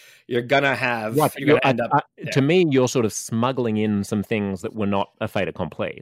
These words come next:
Speaker 2: Like, there was no, it was, there's no reason. You can always retroactively say, "Well, you know, nothing is particularly weird because all you need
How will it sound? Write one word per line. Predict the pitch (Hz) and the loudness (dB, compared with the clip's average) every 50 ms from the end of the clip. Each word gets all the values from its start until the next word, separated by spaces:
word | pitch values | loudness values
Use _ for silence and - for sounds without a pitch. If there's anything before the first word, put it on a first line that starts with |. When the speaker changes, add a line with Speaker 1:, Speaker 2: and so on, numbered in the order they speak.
| - | -8
Speaker 2:
Like, | 98 101 - - | -8 -6 -2 0
there | 113 107 | 2 2
was | 104 98 - | 2 2 2
no, | 117 113 107 - - | 2 2 2 0 -2
it | 117 110 113 | -4 -4 -2
was, | 120 113 101 | -2 -4 -2
there's | - 120 120 | -2 0 2
no | 151 147 | 2 2
reason. | 120 98 98 104 117 120 104 - 95 90 85 80 - | 2 0 0 -2 -2 -2 -2 -2 -2 -4 -4 -4 -2
You | - 127 | -2 0
can | - - | 2 4
always | 175 190 185 151 123 104 90 | 4 6 6 4 4 2 2
retroactively | 107 113 104 - 107 101 101 98 - 107 90 92 87 | 0 0 0 2 2 0 0 0 -2 -2 -2 -4 -4
say, | - - 107 95 90 85 80 82 82 82 85 87 - _ | -4 -4 -2 -2 -2 -2 -4 -6 -8 -10 -12 -14 -12 _
"Well, | 208 208 226 202 185 175 165 147 _ - - - - _ _ _ _ - | 2 4 6 6 6 4 2 0 _ -12 -20 -20 -20 _ _ _ _ -2
you | 139 | 0
know, | 120 98 | 2 2
nothing | 95 117 143 170 - 180 135 117 | 4 4 4 4 4 2 2 4
is | 104 98 90 | 2 0 -2
particularly | - - 113 - - 101 - 110 101 101 | -4 -6 -6 -6 -6 -4 -2 -2 -2 -2
weird | 95 92 104 101 101 101 95 98 - | -2 -2 0 2 2 2 2 0 -2
because | - 98 - 113 104 98 95 92 85 - - - | -6 -4 -2 0 0 0 0 -2 -4 -8 -4 0
all | 123 117 117 | 0 2 2
you | 113 104 | 2 4
need | 95 98 107 107 95 90 85 - | 4 4 4 2 0 -2 -4 -6